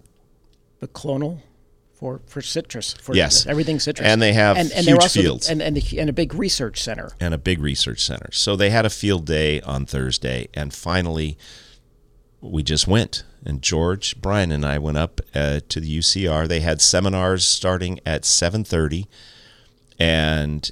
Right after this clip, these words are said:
Speaker 2: had seminars for the first half of the day, and then followed up with a tour of the field station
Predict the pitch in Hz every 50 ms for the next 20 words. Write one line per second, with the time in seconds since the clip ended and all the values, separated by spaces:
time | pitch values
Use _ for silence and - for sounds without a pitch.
0 | - - 87 80 76 71 - - 92 92 101 98 95 92 95 - - - 92 87
1 | - - 92 92 85 - - 85 87 82 - 87 85 80 82 82 80 82 85 -
2 | - 78 80 78 80 80 78 71 - - - - 80 82 82 - - - 78 78
3 | 82 82 80 80 - - 95 90 80 - 80 78 80 78 76 - - - - -
4 | - _ _ _ _ _ - - 123 110 98 87 76 65 71 - - 139 147 -
5 | - - - 71 69 67 - - 92 98